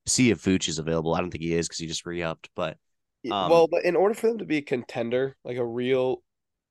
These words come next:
Speaker 2: championship contender, I think it would have to be someone like a superstar. You know what I mean? And I
Speaker 1: Yeah.
Speaker 2: don't think LaVine even gets them to contender
Speaker 1: You could,
Speaker 2: level. I don't
Speaker 1: you
Speaker 2: know.
Speaker 1: could call Toronto and get O G to fill out that Lou Dort role. Move
Speaker 2: Yeah,
Speaker 1: Dort to
Speaker 2: like,
Speaker 1: the
Speaker 2: a
Speaker 1: bench.
Speaker 2: small move like that is fine, but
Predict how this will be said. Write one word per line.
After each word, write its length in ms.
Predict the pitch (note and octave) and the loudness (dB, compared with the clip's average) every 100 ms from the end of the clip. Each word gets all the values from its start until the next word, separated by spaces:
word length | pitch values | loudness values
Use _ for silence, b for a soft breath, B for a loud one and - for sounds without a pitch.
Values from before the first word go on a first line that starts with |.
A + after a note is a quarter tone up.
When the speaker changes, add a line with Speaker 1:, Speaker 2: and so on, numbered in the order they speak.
| - | -18
Speaker 2:
championship 640 | - A#2+ A#2 C3 B2 B2 | -4 0 0 -2 -4 -6
contender, 440 | B2 A#2+ B2+ B2 B2 | -8 -6 -4 -2 -2
I 120 | A#2 | -2
think 200 | B2 B2 | -4 -4
it 60 | |
would 100 | A#2+ | -2
have 160 | A2+ G2+ | -2 -4
to 80 | - | -10
be 380 | G#2+ G2 F#2+ - _ _ _ _ | -10 -8 -10 -14 _ _ _ _
someone 560 | _ - A2 G2+ F#2 F2+ _ _ _ _ - | _ -8 -6 -6 -8 -12 _ _ _ _ -10
like 100 | A2 | -8
a 40 | |
superstar. 580 | G2 - G2 - - - _ | -8 -10 -14 -14 -14 -16 _
You 80 | - | -12
know 60 | A2 | -10
what 60 | G2 | -10
I 40 | |
mean? 160 | F2+ A#2 B - | -12 -14 B 0
And 80 | - | 4
I 40 | |
Speaker 1:
Yeah. 20 | |
Speaker 2:
don't 120 | D#3 E3+ | 6 4
think 160 | D3+ C3 | 0 -2
LaVine 400 | C3 A#2+ B2+ A#2 | -6 -4 -2 -2
even 240 | A2 G#2 | -4 -6
gets 180 | G2 F2+ | -8 -8
them 160 | - F#2 | -12 -10
to 240 | D#2+ D#3 - _ _ _ _ _ _ _ | -10 -12 -16 _ _ _ _ _ _ _
contender 340 | - G#2+ F#2+ - | -12 -12 -4 0
Speaker 1:
You 60 | |
could, 180 | C#3+ F#3 | 4 2
Speaker 2:
level. 240 | - - _ _ _ | 2 -14 _ _ _
I 40 | A#2 | -2
don't 120 | A#2+ | 2
Speaker 1:
you 100 | - | 4
Speaker 2:
know. 0 | |
Speaker 1:
could 180 | A3 C#3 | 4 2
call 360 | - A#2+ A#2+ | 0 0 2
Toronto 540 | B2 - G2+ F#2 F#2+ E2+ | 0 -4 -2 -2 -2 -4
and 100 | E2 | -4
get 220 | E2 - | -4 -2
O 140 | F#2 | 0
G 260 | F2+ E2+ F2 | 0 0 0
to 100 | E2 | 0
fill 260 | - F2+ E2 | 0 2 4
out 180 | E2 | 2
that 140 | D#2+ D#2 | 0 -2
Lou 140 | E2 | -2
Dort 280 | D#2 D#2+ D#2 - | 0 0 -2 -2
role. 320 | D#2+ D2+ - _ _ - | -2 -2 -6 _ _ -8
Move 340 | E2+ E2+ D#2 | -2 -2 2
Speaker 2:
Yeah, 220 | F#3 C#3+ | 4 6
Speaker 1:
Dort 40 | A#2 | 4
to 100 | F2 | 0
Speaker 2:
like, 20 | |
Speaker 1:
the 100 | E2 | 0
Speaker 2:
a 40 | |
Speaker 1:
bench. 200 | E2+ D#2+ | 0 0
Speaker 2:
small 140 | C#3+ F3 | 2 2
move 140 | D3 | 0
like 160 | A#2 - | -2 0
that 200 | A#2+ A2 | 2 2
is 140 | G2 | -2
fine, 360 | - G2+ G2 F#2+ | -8 -12 -12 -14
but 200 | G2 | -12